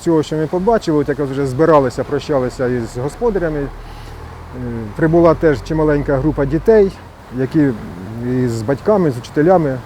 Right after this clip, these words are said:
на екскурсію. Тобто проводиться постійно, е, як сказав нам господар цієї виставки,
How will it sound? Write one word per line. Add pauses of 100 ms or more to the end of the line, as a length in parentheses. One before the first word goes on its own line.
(160)
на
екскурсію. (580)
Тобто
проводиться
постійно,
е,
як
сказав
нам
господар (180)
цієї
виставки,